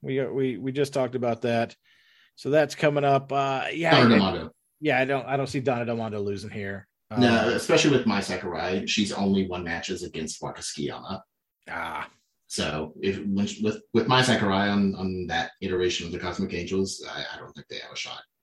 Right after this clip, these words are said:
Speaker 1: Yeah, now, uh, we also have one that I am really looking forward to, of course, and it is the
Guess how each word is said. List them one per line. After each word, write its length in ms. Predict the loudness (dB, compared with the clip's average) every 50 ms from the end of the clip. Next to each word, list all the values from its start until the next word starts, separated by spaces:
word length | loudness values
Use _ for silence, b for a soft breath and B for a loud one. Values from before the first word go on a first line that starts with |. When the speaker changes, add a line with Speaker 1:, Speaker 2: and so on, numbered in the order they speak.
| _ _ _ _ _ _ _ b b b b b b b _ _ 2
Speaker 1:
Yeah, 160 | 4 4 4
now, 340 | 4 4 4 6 6 6 4 4 4
uh, 220 | 4 4 6 6 4
we 80 | 4 4
also 240 | 4 4 4 2 4
have 400 | 4 4 6 6 4 4 2 0
one 240 | 2 2 2 2 2
that 100 | -2 -4
I 160 | -2 0 2 2
am 200 | 2 0 0 0
really 240 | 2 2 4 4 4
looking 260 | 2 0 -2 -4 -8
forward 320 | -8 -2 0 2 2 0 0
to, 140 | -2 -4 -2
of 100 | -4 -2 -2
course, 400 | 2 2 2 2 0 -2 -6 -6
and 100 | -4 -4
it 140 | -2 -2 -2
is 120 | -2 0
the 220 | 0 0 0 0